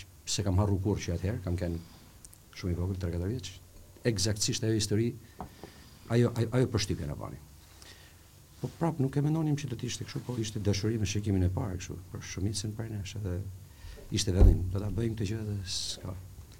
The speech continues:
S-, kujtoj në natë treshin vjen një ekip amerikan përsëri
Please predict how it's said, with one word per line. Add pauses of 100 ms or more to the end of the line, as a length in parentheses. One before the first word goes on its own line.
(680)
S-,
kujtoj
në
natë (520)
treshin
vjen
një
ekip
amerikan
përsëri